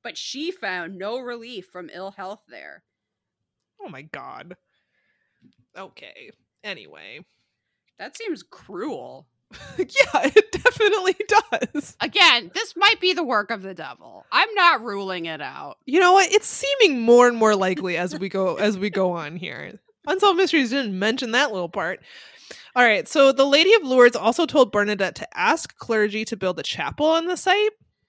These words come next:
Speaker 2: Lour-, Lourdes now has an, an immense shrine complex that includes a basilica built right over the grotto where the lady appeared. And the Catholic Church has documented sixty-nine miracles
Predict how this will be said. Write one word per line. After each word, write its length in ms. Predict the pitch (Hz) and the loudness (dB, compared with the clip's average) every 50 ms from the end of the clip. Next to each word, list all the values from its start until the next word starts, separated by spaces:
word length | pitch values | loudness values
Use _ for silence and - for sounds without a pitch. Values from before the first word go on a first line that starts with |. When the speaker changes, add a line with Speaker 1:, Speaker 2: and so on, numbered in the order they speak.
| _ _ _ _ _ _ _ _ _ _ - _ _ | _ _ _ _ _ _ _ _ _ _ -20 _ _
Speaker 2:
Lour-, 300 | - 226 220 226 294 277 - | -4 2 4 6 6 6 2
Lourdes 420 | 262 226 240 294 370 453 427 - 254 | 2 4 6 6 6 6 4 0 -2
now 300 | 247 240 240 247 247 233 | 0 2 4 4 4 2
has 200 | 240 226 214 208 | 0 -2 -2 -2
an, 300 | 202 196 196 190 185 - _ _ | -4 -4 -4 -6 -8 -12 _ _
an 120 | 208 202 202 | -8 -6 -6
immense 540 | 196 190 190 202 233 269 294 285 - - - | -6 -6 -4 -4 -4 -4 -4 -6 -8 -8 -6
shrine 540 | - - - 240 220 214 214 214 208 202 190 | -8 -6 -4 -2 -2 -2 -2 -2 -4 -6 -8
complex 680 | - - 226 226 220 214 - - 139 147 180 - - | -6 -4 -4 -4 -4 -6 -10 -12 -12 -12 -14 -12 -8
that 160 | 202 185 160 | -6 -6 -6
includes 480 | 190 180 - - - 247 262 277 269 233 | -6 -10 -10 -10 -6 -4 -4 -2 0 -2
a 80 | 208 | -2
basilica 800 | 190 196 185 - - - 254 294 320 330 - - 349 330 330 262 220 | -2 -4 -6 -6 -4 -2 0 0 0 0 0 0 2 2 2 2 0
built 280 | 226 214 214 214 208 151 | 0 0 0 -2 -2 -6
right 320 | 175 185 208 240 294 233 | -4 -2 -2 -2 0 2
over 280 | 254 226 220 208 220 208 | 2 2 2 2 0 -4
the 80 | 202 190 | -4 -4
grotto 360 | - 190 180 175 180 185 180 | -2 -2 -2 0 0 -2 -4
where 220 | 175 180 180 185 | -4 -4 -4 -6
the 140 | 180 196 180 | -6 -6 -8
lady 260 | 165 151 160 139 139 | -8 -8 -8 -8 -8
appeared. 500 | 110 - - - - - - - - - _ _ - - - - - - | -10 -12 -12 -12 -12 -12 -12 -16 -18 -20 _ _ -20 -20 -20 -20 -12 -10
And 140 | 208 214 208 | -6 -6 -6
the 40 | |
Catholic 420 | 196 - 240 240 262 - 381 339 - | -2 0 2 2 2 2 -2 -4 -2
Church 260 | - 294 240 220 - | 0 0 0 0 -2
has 180 | - 226 214 - | -6 -6 -4 -4
documented 720 | 185 175 180 - 202 190 190 185 - 190 180 170 - - | -4 -4 -4 -6 -8 -6 -6 -6 -6 -6 -8 -8 -10 -10
sixty-nine 960 | - - 294 - - - - 370 359 359 320 247 214 220 220 214 208 190 180 | -8 -6 -6 -6 -8 -10 -6 -4 -4 -2 -2 -2 -2 -2 -2 -4 -6 -6 -8
miracles 560 | 185 190 190 180 170 - - 170 151 151 156 | -6 -6 -6 -6 -8 -8 -8 -8 -8 -8 -10